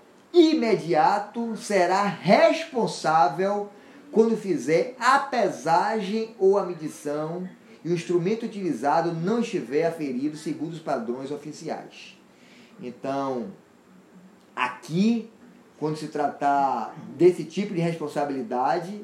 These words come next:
né, desse tipo de dano, desculpe, certo? Responde o fornecedor imediato. Então, não seria justo, né, você jogar isso para o fabricante, gente. Ó-, por razões óbvias,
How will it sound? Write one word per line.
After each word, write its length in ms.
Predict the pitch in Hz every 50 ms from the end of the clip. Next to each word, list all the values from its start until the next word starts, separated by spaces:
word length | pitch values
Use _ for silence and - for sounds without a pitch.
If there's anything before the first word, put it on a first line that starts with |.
| - 117
né, 400 | 120 127 131 143 156 165 - - - - -
desse 280 | 156 180 202 - 185
tipo 240 | 175 - 240 208 208
de 120 | 170 190 180
dano, 640 | - - 170 180 202 214 220 226 247 254 254 226 - -
desculpe, 760 | 135 147 - - - 143 156 175 190 190 - 233 240 240 233 - - - - - - - - - - - - - _ - - - - -
certo? 500 | - 151 147 165 180 196 202 - - 185
Responde 840 | 170 202 196 190 - - - 165 170 180 185 180 160 175 196 208 - -
o 80 | 208 170
fornecedor 960 | - 196 196 170 156 165 170 165 - 170 147 120 117 139 147 160 170 180 180 190
imediato. 800 | 190 175 180 185 185 180 185 185 131 110 98 98 - - - - - - - _ _ -
Então, 220 | 120 113 - 143
não 120 | 151 160 165
seria 420 | 160 - 170 170 175 185 175 -
justo, 640 | 110 - 117 127 143 170 165 - - - - 214 233 - - - - - - - - - - - -
né, 400 | 117 120 127 131 151 175 185 180 - - - - - -
você 340 | 127 147 143 - 160 165
jogar 440 | 160 156 165 156 156 156 147 143 139
isso 400 | 131 135 143 160 170 - 202 185
para 200 | 190 - 175 180
o 60 | 190
fabricante, 800 | 170 - 185 185 190 240 233 - - 139 131 127 120 117 - 120
gente. 600 | 101 110 107 95 90 - - - - - - - - - - - - - - - _ - - - - - _ -
Ó-, 140 | - 127 135
por 240 | - - - 160 160
razões 520 | 165 156 151 139 131 127 170 208 226 175
óbvias, 800 | 165 139 123 120 98 101 113 110 110 - - - - - -